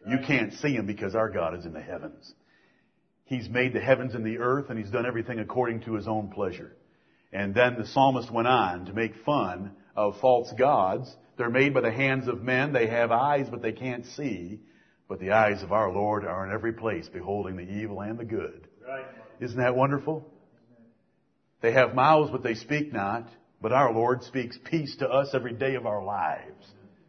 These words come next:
Speaker 1: It's wonderful. And so the Lord made fun of gods. But I'm gonna read a lengthy passage to you now, and I need you to pay attention.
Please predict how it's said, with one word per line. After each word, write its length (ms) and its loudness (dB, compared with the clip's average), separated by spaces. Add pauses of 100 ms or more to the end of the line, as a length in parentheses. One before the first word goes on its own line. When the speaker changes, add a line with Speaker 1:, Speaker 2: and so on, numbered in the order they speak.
(720)
Speaker 1:
It's 80 -20
wonderful. 560 6 (500)
And 160 -10
so 160 6
the 80 4
Lord 300 6
made 220 4 (100)
fun 460 2 (300)
of 180 0
gods. 460 4
But 100 -4
I'm 60 4
gonna 120 4
read 160 4
a 60 8
lengthy 280 4
passage 500 2
to 80 -4
you 100 0
now, 220 4
and 80 0
I 40 0
need 220 2
you 100 0
to 60 -6
pay 160 2
attention. 500 -4